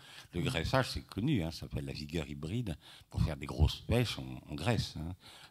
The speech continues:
Le greffage a été trouvé dès l'époque, euh, égyptienne. Donc, le, le, à partir du moment où on a greffé avec le phylloxéra, on a doublé les rendements en France.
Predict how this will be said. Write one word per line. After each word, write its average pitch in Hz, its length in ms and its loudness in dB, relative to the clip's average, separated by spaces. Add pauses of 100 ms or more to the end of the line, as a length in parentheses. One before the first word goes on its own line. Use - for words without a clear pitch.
Le 67 100 -6
greffage 69 440 -4
a - 20 -4
été 67 180 -6
trouvé 78 320 0
dès 73 160 0
l'époque, 73 420 0
euh, 65 140 -8
égyptienne. 73 640 -6 (340)
Donc, 85 160 2
le, 95 60 -4 (320)
le, 85 140 -8
à 62 60 -8
partir 87 180 10
du 101 80 0
moment 98 140 6
où - 20 4
on 82 60 4
a 78 100 2
greffé 90 360 2
avec 76 120 0
le - 80 4
phylloxéra, - 560 0
on 95 40 4
a 82 60 2
doublé 147 400 6
les 113 80 4
rendements 113 400 0
en 82 60 0
France. - 280 -2